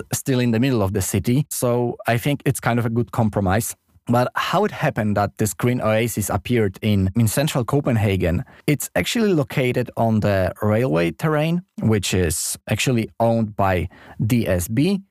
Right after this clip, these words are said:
which is the railway company, Danske Statsbane, which might be translated just into Danish state railways. And this terrain lies kind of undiscovered, blocked before, but it starts to open a bit,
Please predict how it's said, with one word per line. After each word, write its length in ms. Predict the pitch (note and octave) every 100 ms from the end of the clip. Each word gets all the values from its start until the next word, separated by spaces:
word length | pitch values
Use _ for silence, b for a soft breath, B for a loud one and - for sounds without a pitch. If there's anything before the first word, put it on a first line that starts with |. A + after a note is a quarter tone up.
| -
which 280 | A2 -
is 300 | F#2+ E2 -
the 160 | - D#2+
railway 340 | G#2+ C#3+ D3
company, 640 | C#3+ D#3 C3+ C#3 B2 A#2 G#2+
Danske 340 | A2+ B2+ - G2+
Statsbane, 1120 | - C#3 - C3 C3+ C3 C3 B2+ B2+ B2 B2 -
which 320 | G2 G#2 -
might 180 | A2+ G#2+
be 80 | A2
translated 580 | - G2 G2 F#2 F2+ -
just 240 | F2+ F#2+
into 240 | F#2+ F2+
Danish 380 | F2+ G2 F#2+ F#2+
state 340 | - G2 F#2 G#2+
railways. 680 | F#2+ G2 F#2 D2+ D#2 - - -
And 400 | C#3 D3 D3 - -
this 200 | D3 -
terrain 320 | F3 F3+ G#3+
lies 520 | D#3 C3+ B2+ - - -
kind 300 | - C3 D#3+
of 320 | E3+ - - -
undiscovered, 840 | A2 F#2+ F2 - A#2+ D3 F#3 - - -
blocked 520 | G#2 G#2 D#3+ - C3+
before, 500 | A2+ - A2 C3 D3
but 200 | - A2
it 140 | C#3 -
starts 340 | - A#2+ A#2
to 160 | - A2+
open 340 | A2 A#2 D3
a 60 | C#3+
bit, 300 | C#3 C3 -